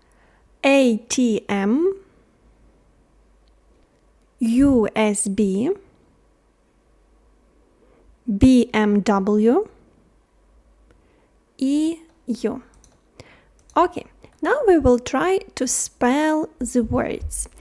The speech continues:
Далі спробуємо сказати по літерам, проговорити слова.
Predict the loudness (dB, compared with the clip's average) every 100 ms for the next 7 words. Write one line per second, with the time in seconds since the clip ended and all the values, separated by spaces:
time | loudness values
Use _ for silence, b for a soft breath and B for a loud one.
0 | B B B -2 0 0 -2 -4 2 2
1 | 4 2 2 2 -2 -8 -8 -6 0 -2
2 | -2 -6 -8 -2 -2 0 -4 -4 -2 -2
3 | -2 -2 -2 -2 -4 -4 -2 -4 -4 -4
4 | -4 -6 -10 -16 -10 0 2 2 -2